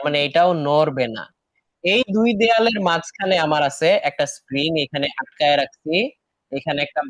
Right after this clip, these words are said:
বক্স, এখানে আরেকটা স্প্রিং, এটাকে আটকায় রাখছি। এই বক্সটাকে আমি এদিক সেদিক সরণ ঘটাইতে পারি, ডানে বা বামে আমি বক্সটাকে সরণ ঘটাইতে পারি। তাহলে এখানে হচ্ছে কে ওয়ান, এখানে হচ্ছে কে টু।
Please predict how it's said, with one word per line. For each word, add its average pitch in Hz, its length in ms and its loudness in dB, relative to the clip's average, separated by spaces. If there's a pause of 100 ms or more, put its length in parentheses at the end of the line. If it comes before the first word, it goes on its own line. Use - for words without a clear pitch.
বক্স, 160 380 4 (200)
এখানে 135 300 -2
আরেকটা 131 280 -4 (100)
স্প্রিং, 147 340 -4 (140)
এটাকে 139 320 -2
আটকায় 139 360 -2
রাখছি। - 320 -8 (520)
এই 190 140 2 (140)
বক্সটাকে 226 540 0 (100)
আমি 214 180 0
এদিক 170 220 -4
সেদিক 160 240 -4 (100)
সরণ 151 240 2 (120)
ঘটাইতে 123 400 -2
পারি, 123 180 2 (440)
ডানে 147 360 0 (120)
বা 160 80 4 (100)
বামে 139 320 2
আমি 160 120 -2 (100)
বক্সটাকে - 600 -2 (500)
সরণ 156 260 2 (120)
ঘটাইতে 120 440 -2
পারি। 98 180 -2 (400)
তাহলে 160 200 2 (120)
এখানে 175 340 -2
হচ্ছে 185 280 -4 (200)
কে 190 180 2
ওয়ান, 233 220 4 (120)
এখানে 151 280 -4
হচ্ছে - 240 -8 (120)
কে 160 100 0 (120)
টু। 104 100 -10